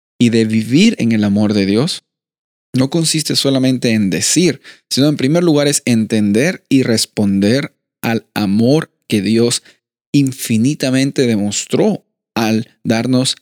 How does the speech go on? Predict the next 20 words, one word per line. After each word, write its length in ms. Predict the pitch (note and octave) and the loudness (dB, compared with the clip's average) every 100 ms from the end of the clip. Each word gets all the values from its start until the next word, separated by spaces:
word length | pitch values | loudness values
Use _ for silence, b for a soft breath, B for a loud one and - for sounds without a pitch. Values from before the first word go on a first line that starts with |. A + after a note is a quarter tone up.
| _ | _
a 100 | G#2 | -6
Jesús 680 | - - - B2+ D#3+ - - _ _ - | -4 -4 0 0 0 -2 -12 _ _ -6
para 180 | G2 | -4
que 120 | G2+ G#2 | -4 -4
tengamos 460 | G2+ G#2+ A2+ A2+ | -2 0 0 0
vida 200 | A2 G#2 | 0 0
eterna. 420 | G2 D#2+ G2 C3+ B B - | 0 -4 -6 -14 B B -2
Por 220 | B2+ A#2+ | 0 2
eso, 540 | D#3 G#3 - G#2+ A#2 | 2 0 0 0 0
esa 180 | B2 - | 0 -2
es 80 | C#3 | -2
la 140 | G#2+ | -4
base, 340 | G#2 A#2+ B2 G#2+ | -4 -2 -2 -2
la 100 | G#2 | -4
base 260 | A2+ A#2 | -2 -4
fundamental. 760 | G#2+ A2 G2+ F2 F2+ E2 F2+ F#2+ | -4 -2 -2 -2 -4 -6 -8 -2
Tú 120 | D#3+ | 0
no 160 | F3 E3 | 0 0
puedes 360 | D#3+ D#3 D#3 | 0 0 -2
hacer, 480 | A#2 - C3 C3 | -2 0 0 -2